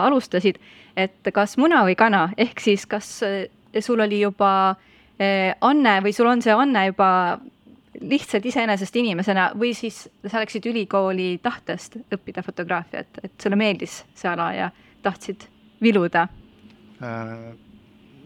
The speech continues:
Speaker 2: see sai alguse, nagu ma ütlesin, põhikooli lõpust üsna selline päevapealt mõtlesin, et, äh, nii, nüüd mina tahan fotograafiks saada. Ja sealt ma siis hakkasin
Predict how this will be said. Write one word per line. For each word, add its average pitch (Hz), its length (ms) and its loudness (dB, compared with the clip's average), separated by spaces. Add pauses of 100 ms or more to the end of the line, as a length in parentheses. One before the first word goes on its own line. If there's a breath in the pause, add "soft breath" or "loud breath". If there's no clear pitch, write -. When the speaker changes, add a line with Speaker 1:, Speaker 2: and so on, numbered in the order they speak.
Speaker 2:
see 135 200 -2
sai 139 240 0
alguse, 117 600 -2 (160)
nagu 120 180 -8
ma 123 160 -4
ütlesin, 113 240 -10
põhikooli 113 400 -2
lõpust 113 420 -4 (340)
üsna 110 280 -2
selline 107 520 -4 (800 soft breath)
päevapealt 120 560 0
mõtlesin, 107 420 -8
et, - 340 -14
äh, 107 220 -4
nii, 113 300 -8
nüüd 120 160 -10
mina 117 200 -6
tahan 110 180 -6
fotograafiks 113 640 -4
saada. 107 320 -2 (760 soft breath)
Ja 107 400 -2
sealt 107 280 -4
ma 104 80 -6
siis 98 160 -2
hakkasin 104 680 -8